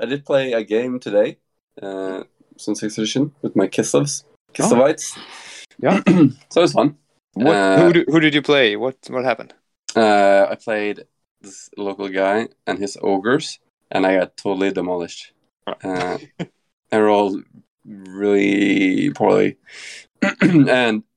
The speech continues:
Speaker 1: the terrain really funneled me, like, into his just, like,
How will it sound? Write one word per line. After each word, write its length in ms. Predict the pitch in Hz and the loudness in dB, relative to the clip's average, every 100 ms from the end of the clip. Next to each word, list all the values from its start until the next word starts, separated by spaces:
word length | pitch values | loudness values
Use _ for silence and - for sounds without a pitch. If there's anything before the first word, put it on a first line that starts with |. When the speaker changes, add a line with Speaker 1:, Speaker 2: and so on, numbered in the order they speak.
| _ _ - | _ _ -8
Speaker 1:
the 140 | 123 | -6
terrain 560 | - 139 120 120 120 117 _ _ | -6 -4 -2 0 -2 -8 _ _
really 260 | 113 110 107 | -6 -4 -4
funneled 420 | - 110 104 92 | -6 -8 -8 -8
me, 240 | 90 90 - _ _ 104 | -10 -12 -14 _ _ -6
like, 140 | 101 | -4
into 360 | 98 104 101 90 | -4 -4 -4 -4
his 360 | 95 90 - - | -8 -10 -14 -8
just, 220 | 92 - | -6 0
like, 260 | 90 - | 0 -2